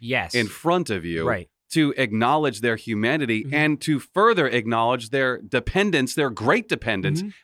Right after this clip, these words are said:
Speaker 2: our great dependence
Speaker 1: Right.
Speaker 2: on the Lord.
Speaker 1: Mm-hmm.
Speaker 2: It's gotta be him.
Speaker 1: Absolutely. Well, because we have to account for our humanity. We all have a sin
Speaker 2: Yes,
Speaker 1: nature.
Speaker 2: yes.
Speaker 1: But Satan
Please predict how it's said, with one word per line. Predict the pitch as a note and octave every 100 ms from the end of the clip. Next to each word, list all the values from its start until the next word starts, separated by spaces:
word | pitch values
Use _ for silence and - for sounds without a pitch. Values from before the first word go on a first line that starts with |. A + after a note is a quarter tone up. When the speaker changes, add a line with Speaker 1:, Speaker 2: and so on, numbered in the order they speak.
| -
Speaker 2:
our | A#3+ C4+ A3+ C#3+
great | C3+ A2+
dependence | G#2+ - C3 G2 F#2
Speaker 1:
Right. | A2 F#2 -
Speaker 2:
on | A3 B3
the | G3
Lord. | A3+ F#4 B3+ D#2 _
Speaker 1:
Mm-hmm. | C3+ D3 G3 - -
Speaker 2:
It's | -
gotta | A3+ G3+
be | F3+
him. | B3 - - _ -
Speaker 1:
Absolutely. | D3 - C#3+ D#3 - G#2+
Well, | A2+ F3
because | G#3+ A3+ F3+ D3+
we | F#3
have | E3 D#3 E3+ - -
to | F3+ -
account | C3+ - A#2+ F3+ -
for | C#3 -
our | A2+ A2
humanity. | - A2+ G#2 F#2 F2+ F2
We | A#2 A2+
all | A2
have | G#2+
a | F#2+
sin | G2 G2+ G#2
Speaker 2:
Yes, | G#2 G2+
Speaker 1:
nature. | G2 G#2+ A2 G#2+ G2
Speaker 2:
yes. | B2+ B2+ G#2 - - _ _ _ B2 -
Speaker 1:
But | D#3+ C3 - _ _
Satan | - - D3 C#3+ - D#3 E3